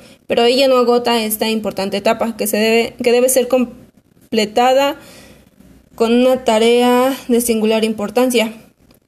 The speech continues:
convertir en operativos, es decir, manejables, a los diversos elementos que se intervienen en el problema de investigar.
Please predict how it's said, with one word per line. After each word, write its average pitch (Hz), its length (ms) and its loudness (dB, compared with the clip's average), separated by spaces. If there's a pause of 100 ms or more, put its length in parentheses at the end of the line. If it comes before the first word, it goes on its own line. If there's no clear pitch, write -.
(220)
convertir 247 720 2
en 240 240 0
operativos, 220 680 0
es 233 180 2
decir, 247 320 0
manejables, 247 680 0 (320)
a 220 80 -2
los 220 140 -2
diversos 233 440 0
elementos 220 560 -2
que 226 140 -4
se 214 100 -4
intervienen 233 640 0
en 208 60 -2
el 190 100 -6
problema 208 420 -4
de 208 60 -4
investigar. 202 500 -4